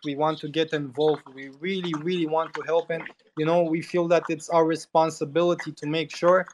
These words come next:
that that project, uh, makes it, and, you know, that project gets the exposure and stuff, and, uh, we really, like, pour our hearts into that. Like, I've seen Andre, uh, fight with, uh, Alex from Mock over,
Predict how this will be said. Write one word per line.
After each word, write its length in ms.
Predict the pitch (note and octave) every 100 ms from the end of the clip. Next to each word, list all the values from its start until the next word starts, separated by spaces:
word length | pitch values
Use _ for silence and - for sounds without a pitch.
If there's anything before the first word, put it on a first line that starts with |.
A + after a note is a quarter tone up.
| - - -
that 220 | D3+ D3+
that 200 | G3 D3
project, 560 | - E3 E3+ D#3+ D#3+ D3+ - _ - -
uh, 360 | C#3 C#3 C#3 C3+ A#2+ -
makes 400 | C#3+ F#3 F#3+ -
it, 180 | D3 -
and, 140 | C#3
you 80 | C#3+
know, 100 | D#3
that 260 | D#3 D3 _
project 400 | D#3 D#3 D3+ D3+ _ -
gets 240 | D3 D#3
the 160 | - D3+
exposure 640 | D3 - _ E3 F3 D#3
and 160 | C#3 C3
stuff, 380 | - C#3+ D3 -
and, 180 | D3 - _ _ -
uh, 220 | C3+ C#3
we 160 | C#3 E3
really, 340 | F#3 F#3+ F#3+ -
like, 240 | D#3+ D#3+ D#3 -
pour 360 | F3 F3 E3+ -
our 160 | D#3+
hearts 360 | D3+ F3 F3 -
into 200 | D#3+ D3+
that. 240 | D3 C#3+
Like, 220 | D#3 D3+ D3+
I've 160 | D3
seen 400 | - F3 F3 E3+ - - - D3+
Andre, 640 | E3 E3+ D3+ D#3+ D#3+ D#3 - - _ -
uh, 380 | C#3 C#3 C3+ B2+ _ _
fight 260 | D#3 D#3+ D3+ D3+
with, 200 | D3+ D3 D3+
uh, 180 | C#3+ C#3+
Alex 380 | F3 F3 D#3+ -
from 260 | - D3
Mock 240 | D3 E3+ E3
over, 640 | D#3+ D3+ C#3+ D3+ D3 C#3+